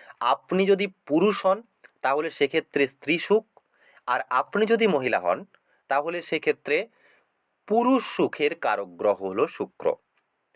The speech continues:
যদি শুক্র আপনার হাতে বলবান হয়ে থাকে, তাহলে জীবনে গাড়ি, বাড়ি, প্রপার্টি, লাক্সারি লাইফ, এন্টারটেনমেন্ট এবং বিপরীত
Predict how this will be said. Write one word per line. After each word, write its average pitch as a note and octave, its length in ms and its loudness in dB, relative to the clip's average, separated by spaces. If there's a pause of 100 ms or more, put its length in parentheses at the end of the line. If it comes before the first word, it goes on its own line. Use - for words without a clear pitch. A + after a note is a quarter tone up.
(140)
যদি C#3 260 0 (100)
শুক্র E3 320 0 (760)
আপনার F#3 420 -2
হাতে F#3 160 -2 (140)
বলবান A#2 400 2
হয়ে G2 200 -4
থাকে, E2 200 -4 (720)
তাহলে A2+ 280 0 (140)
জীবনে C#3 360 2 (460)
গাড়ি, C#3+ 580 -2 (260)
বাড়ি, A#2+ 360 0 (220)
প্রপার্টি, C3+ 520 0 (180)
লাক্সারি C#3 540 -2
লাইফ, C#3 260 0 (420)
এন্টারটেনমেন্ট D#3+ 920 -2 (400)
এবং F3 300 2 (220)
বিপরীত F3 460 0